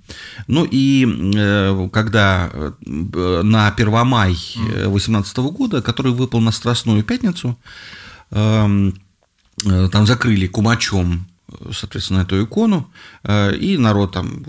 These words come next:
Speaker 1: веселился вовсю, э, х-, хотя, в общем,
Speaker 2: Хм.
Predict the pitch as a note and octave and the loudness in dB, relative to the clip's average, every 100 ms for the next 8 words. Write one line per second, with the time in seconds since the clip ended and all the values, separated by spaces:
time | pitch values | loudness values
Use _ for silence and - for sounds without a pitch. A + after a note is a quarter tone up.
0 | - E2+ A2 G#2 E3 G3+ - B2 A#2 - | -10 -4 -2 0 0 -2 0 0 -2 -2
1 | G#2+ G#2 F#2+ - - - - G#2 - F#2+ | -4 -2 -4 -6 -10 -8 -8 -10 -12 -14
2 | F#2+ F#2+ G2+ F#2 F#2 F2+ F2+ E2+ G2 - | -4 -4 0 0 0 0 -2 -2 -6 -10
3 | - - | -14 -8